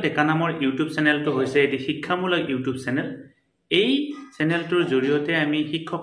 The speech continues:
ছাত্ৰ-ছাত্ৰী, অভিভাৱক আৰু বিদ্যালয়ৰ কাৰণে উপযোগী কিছু ভিডিঅ' প্ৰস্তুত কৰিবৰ কাৰণে চেষ্টা কৰোঁ। আপুনি যদি আজি পোনপ্ৰথমবাৰৰ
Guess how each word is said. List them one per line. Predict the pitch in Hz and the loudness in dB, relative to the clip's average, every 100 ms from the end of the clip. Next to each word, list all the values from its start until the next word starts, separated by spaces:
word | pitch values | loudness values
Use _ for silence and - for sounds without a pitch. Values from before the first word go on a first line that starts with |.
| - | -6
ছাত্ৰ-ছাত্ৰী, | - 147 143 147 - 147 135 | -8 -6 -6 -8 -4 -4 -2
অভিভাৱক | 139 135 147 147 | -2 -2 -2 0
আৰু | 139 127 | -2 -2
বিদ্যালয়ৰ | 123 131 139 139 | -4 0 0 0
কাৰণে | 139 135 - | 0 -2 -4
উপযোগী | - 127 135 143 | -4 -4 -2 -6
কিছু | 131 131 113 | -6 -6 -6
ভিডিঅ' | 110 143 143 | -4 -4 -2
প্ৰস্তুত | 135 - 131 | -4 -4 -6
কৰিবৰ | 123 117 120 | -6 -4 -4
কাৰণে | 120 135 131 | -4 -4 -6
চেষ্টা | 117 110 104 | -8 -8 -8
কৰোঁ। | 101 107 | -10 -8
আপুনি | 135 151 | -4 -2
যদি | 160 | 0
আজি | 160 160 | -2 0
পোনপ্ৰথমবাৰৰ | 165 160 170 175 170 170 | -4 -2 -2 0 2 0